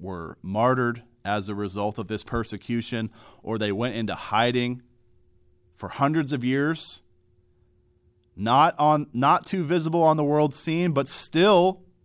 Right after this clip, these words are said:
alive, just like God promised they would be.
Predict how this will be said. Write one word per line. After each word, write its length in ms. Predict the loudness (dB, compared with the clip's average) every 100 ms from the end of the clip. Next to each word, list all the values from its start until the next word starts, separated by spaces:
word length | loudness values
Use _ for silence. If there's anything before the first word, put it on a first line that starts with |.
| 0
alive, 840 | 2 6 6 8 6 4 -2 -12 _ _ _
just 380 | -2 4 4 4
like 240 | 2 2
God 280 | 4 4 4
promised 580 | 2 2 2 2 -2 -4
they 140 | -4
would 280 | -4 -4 -4
be. 280 | -4 -4